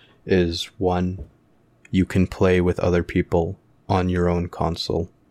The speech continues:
in the same room. Two, Splatoon two is a thing, and, I mean, they're probably gonna have a tournament for it. And three,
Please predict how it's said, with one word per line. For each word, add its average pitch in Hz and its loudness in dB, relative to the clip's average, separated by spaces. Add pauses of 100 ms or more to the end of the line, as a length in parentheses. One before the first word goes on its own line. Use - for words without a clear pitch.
(1080)
in 92 2
the 87 0
same 85 0
room. 85 -4 (480)
Two, 95 2 (540)
Splatoon 90 0
two 90 0
is 85 0
a 87 2
thing, 87 0
and, 82 -6 (500)
I - -6
mean, 87 0
they're 87 -2
probably 85 0
gonna 85 -2
have 85 -2
a 87 -8
tournament 82 -4
for 85 -2
it. 87 -6 (640)
And 90 -2
three, 87 0